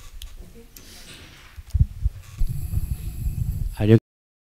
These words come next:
comentaros sobre un tema, no sé si es un poco tabú o bueno, a ver cómo lo veis vosotras. Eh,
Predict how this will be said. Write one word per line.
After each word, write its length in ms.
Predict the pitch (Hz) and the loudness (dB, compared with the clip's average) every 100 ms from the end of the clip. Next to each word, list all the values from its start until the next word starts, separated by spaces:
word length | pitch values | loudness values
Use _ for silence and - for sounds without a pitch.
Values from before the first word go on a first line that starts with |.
| - | 2
comentaros 240 | 127 120 | 6 6
sobre 160 | 120 117 | 8 8
un 80 | |
tema, 420 | 113 117 120 120 107 - | 12 12 12 10 4 -4
no 100 | 110 | -4
sé 60 | |
si 40 | 113 | -4
es 100 | - | -8
un 80 | 104 | -6
poco 500 | 104 104 104 98 98 - - - - - - - - - - - - - - - | 4 10 12 12 8 -2 -10 -10 -10 -18 -18 -20 -8 -8 -8 -20 -20 -20 -20 -10
tabú 380 | 92 92 117 135 | -4 0 4 6
o 180 | 117 101 | 8 8
bueno, 240 | 104 87 87 | 8 6 2
a 100 | 95 | 6
ver 120 | 107 | 6
cómo 160 | 107 107 | 6 6
lo 80 | |
veis 120 | 104 98 | 8 4
vosotras. 560 | 92 98 87 87 - - - - - - - | 0 -4 -4 -6 -8 -16 -20 -20 -20 -20 0
Eh, 340 | 120 110 104 | 6 8 8